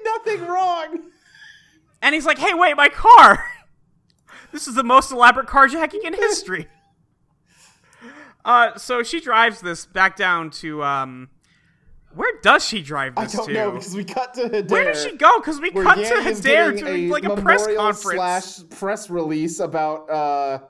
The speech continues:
Speaker 1: her husband, but also Bulene.
Speaker 2: We're still gonna release this motherfucker.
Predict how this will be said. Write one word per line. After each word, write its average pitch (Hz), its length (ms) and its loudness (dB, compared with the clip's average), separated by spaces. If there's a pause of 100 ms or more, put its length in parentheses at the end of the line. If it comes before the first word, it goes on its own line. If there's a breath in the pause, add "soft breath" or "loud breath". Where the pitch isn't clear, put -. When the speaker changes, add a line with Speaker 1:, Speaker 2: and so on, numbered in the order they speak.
(460)
Speaker 1:
her 175 300 -2
husband, 202 520 -8
but 180 180 -6
also 175 400 -6
Bulene. 120 640 -10 (1600)
Speaker 2:
We're 196 140 -8
still 254 240 -4
gonna 233 160 0
release 196 380 -6
this 160 180 -16
motherfucker. 147 640 -10